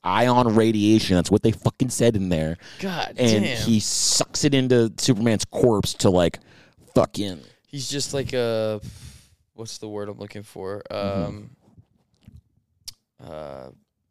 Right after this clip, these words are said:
Speaker 2: I don't even know. An energy channeling
Speaker 1: Yeah,
Speaker 2: thing.
Speaker 1: so he's
Speaker 2: Yeah,
Speaker 1: trying
Speaker 2: yeah.
Speaker 1: to pump him up. But everyone's like, "Who is this Superman? Like, we figured out what this one is. We know Superboy. We know Man of Steel.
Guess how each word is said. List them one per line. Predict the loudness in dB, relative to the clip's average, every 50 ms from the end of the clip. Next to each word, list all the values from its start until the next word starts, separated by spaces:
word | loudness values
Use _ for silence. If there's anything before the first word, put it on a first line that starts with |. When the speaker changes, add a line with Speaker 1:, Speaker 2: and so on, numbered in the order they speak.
| _ _ _ _ _ _ _ _ _ _ _ _ _ _ _ _ _
Speaker 2:
I | -20 -20 -20 -20 -20
don't | -20 -20 -20
even | -20 -20 -18 -18
know. | -16 -12 -8
An | -8 -6 -6 -6
energy | -6 -6 -6 -6 -6 -8 -10 -12 -8
channeling | -8 -8 -6 -6 -8 -10 -10 -10 -6 -2 -2
Speaker 1:
Yeah, | 0 0 2 0 0 0
Speaker 2:
thing. | -2
Speaker 1:
so | 0 2 2
he's | 2 2 2
Speaker 2:
Yeah, | 2
Speaker 1:
trying | 2 2 2 0
Speaker 2:
yeah. | 0 -2 -4
Speaker 1:
to | -6
pump | -4 -2 -4 -2 2 2
him | 2 2 4
up. | 2 2 2 0 -2 -4 0
But | 0 0 0 -2
everyone's | -2 0 0 2 2 2 2 2 2 0
like, | 0 0
"Who | 2 2 2 2
is | 2 0 0
this | -2 -2 -2 -2
Superman? | 0 0 0 0 0 -2 -2 -2 -2
Like, | -2 -2 -2
we | -4
figured | 0 2 2 4 6 4
out | 6 6
what | 4 2 2
this | 0 0 2 2
one | 2 2 4
is. | 4 4 2 2
We | 2 2
know | 4 2
Superboy. | 2 2 2 2 2 2 2 2 4 4 6 6 6
We | 6 6
know | 4 4 2
Man | 2 0 0 -2 -2
of | -4
Steel. | -2 0 2 4 4 4 2